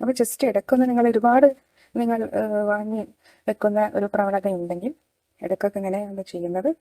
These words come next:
നല്ല, നല്ലതായിരിക്കും. ഇതുപോലെ ഒന്ന് കൈകൾ കൊണ്ടൊന്ന് പതിയെ ഒന്ന് നീക്കി കൊടുത്താൽ തന്നെ ഈ മേലെയുള്ള തൊലി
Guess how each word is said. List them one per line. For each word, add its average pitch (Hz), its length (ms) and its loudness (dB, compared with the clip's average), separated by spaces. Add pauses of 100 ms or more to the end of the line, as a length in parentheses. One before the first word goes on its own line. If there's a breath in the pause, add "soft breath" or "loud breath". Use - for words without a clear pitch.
(100)
നല്ല, 175 260 -4 (120)
നല്ലതായിരിക്കും. 175 680 -4 (440)
ഇതുപോലെ 190 360 0
ഒന്ന് 180 180 -2 (380)
കൈകൾ 190 240 0
കൊണ്ടൊന്ന് 185 340 -6 (240)
പതിയെ 226 300 -2
ഒന്ന് 214 180 -4
നീക്കി 180 180 -4
കൊടുത്താൽ 175 360 -4
തന്നെ 175 260 -6 (320)
ഈ 202 100 -6
മേലെയുള്ള 208 600 0 (720)
തൊലി 202 240 2